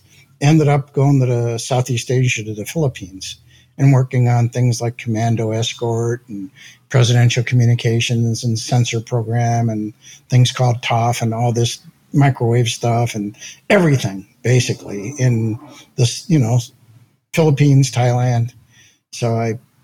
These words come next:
had a great career. I was working, did work with a three-star general and didn't have any rank. I remember he used to say, looks at me one day and he goes,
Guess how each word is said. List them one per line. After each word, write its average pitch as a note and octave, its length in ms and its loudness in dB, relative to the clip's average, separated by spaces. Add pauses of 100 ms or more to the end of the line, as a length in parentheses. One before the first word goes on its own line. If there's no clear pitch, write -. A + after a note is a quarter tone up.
(140)
had D3 160 4
a C3+ 40 2
great E3+ 240 2
career. G#3 240 0
I A#2+ 120 0
was A#2+ 160 0
working, B2+ 720 0
did B2+ 220 0
work C#3 240 0
with C3+ 120 0
a B2+ 80 2
three-star B2+ 520 0
general B2+ 580 0
and G2+ 280 -6 (260)
didn't F3 200 6
have D#3+ 120 6
any D3+ 140 4
rank. C3+ 360 2
I B2+ 100 0
remember B2+ 360 0
he B2 80 0
used B2+ 200 -6
to - 60 -12
say, C#3 200 -6
looks C3+ 240 -6
at C#3 80 -8
me C3 100 0
one C3 160 2
day B2+ 140 2
and A#2+ 80 2
he A#2+ 40 0
goes, G#2+ 240 -8